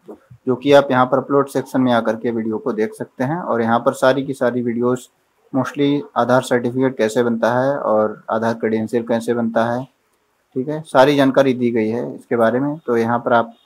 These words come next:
आकर के देख सकते हैं, ठीक है। पीएनबी का अकाउंट open कैसे कर सकते हैं आप, काफ़ी सारी videos new आई हुई हैं, तो channel पर देखना ना भूलें।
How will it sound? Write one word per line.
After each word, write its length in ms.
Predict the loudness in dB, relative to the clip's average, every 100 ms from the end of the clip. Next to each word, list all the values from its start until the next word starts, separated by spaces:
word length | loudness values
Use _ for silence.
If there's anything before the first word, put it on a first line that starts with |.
| _ -8
आकर 240 | -4 -6
के 140 | -6 -6
देख 200 | -6 -6
सकते 280 | -14 -8
हैं, 220 | -6 -6 -10 _ _ -16
ठीक 160 | -12 -6
है। 60 | -6
पीएनबी 360 | -2 0 0
का 100 | 2
अकाउंट 340 | 2 2 0 0
open 240 | -2 -4
कैसे 260 | -4 -6 -6
कर 140 | -8
सकते 300 | -10 -14 -8
हैं 60 | -8
आप, 140 | -8 _ _ _ _ _ _
काफ़ी 240 | 2 2
सारी 220 | 4 4 6
videos 360 | 2 2 2 2
new 160 | 4
आई 160 | 6 4
हुई 180 | 0 -2
हैं, 160 | -4
तो 140 | -6 -6
channel 260 | -2 -2
पर 160 | -2 -2
देखना 280 | -4 -4 -2
ना 160 | -2
भूलें। 300 | -2 -4 -8